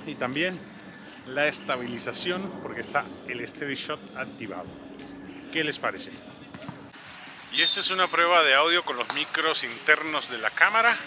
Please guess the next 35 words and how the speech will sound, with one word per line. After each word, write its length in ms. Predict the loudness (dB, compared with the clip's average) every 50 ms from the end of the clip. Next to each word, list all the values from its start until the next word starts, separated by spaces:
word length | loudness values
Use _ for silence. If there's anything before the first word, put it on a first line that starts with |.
| -10 -12 -12 -12 -12 -12 -12 -14 -12 -12 -12 -8 -6
Son 220 | -4 -2 0 0 0 -2 -4 -8 -10 -10 -10 -10 -10 -10 -10 -10 -4 0
tres, 540 | 4 6 6 6 6 6 4 2 2 0 -2 -4 -2 2
una 120 | 2 4 4
cápsula 360 | 4 2 0 0 2 2 2
de 60 | 2
tres 180 | 2 0 0 0
micrófonos. 600 | -2 -2 0 0 0 0 0 0 0 0 -2 -4 -6 -10 -12 -12 -12 -10 -8 -2 0
Técnicamente 520 | 0 2 4 6 6 6 6 6 4 2
no 100 | 0 2
cambió 320 | 4 4 4 4 4 2 2
de 60 | 2
una 140 | 2 2 2
versión 360 | 2 2 0 0 0 0 0
a 120 | 0 0
otra, 280 | 0 -2 0 0 -2 -2 -4 -8 -16 -16 -16 -12 -8
así 180 | -4 -4 -4 -4 -4 -2
que 140 | -2 -2 -2 -4 -14 -12 -4 0
¿qué 140 | 2 2
les 240 | 2 2 2 0 0
parece 340 | 0 0 0 0 2 0 0
a 40 | 0
ustedes 800 | -2 0 2 4 4 4 4 4 2 0 0 2 0 -2 -2 -4 -8 -14 -14 -14 -14 -14 -4 0
la 100 | 0 2
calidad? 380 | 4 4 2 2 4 4 4 4 4 2
¿Qué 80 | 2 4
les 140 | 4 6 6
parece 380 | 6 6 6 6 6 6 6
la 100 | 6 6
calidad 380 | 6 6 4 4 6 6 6 6
del 140 | 6 6 4
audio 280 | 2 2 2 0 -2
de 80 | 0 0
estos 260 | 0 0 -2 -6 -6
micros 340 | -6 -6 -4 -4 -4 -2 -4
internos? 440 | -4 0 2 2 2 2 0 -4 -6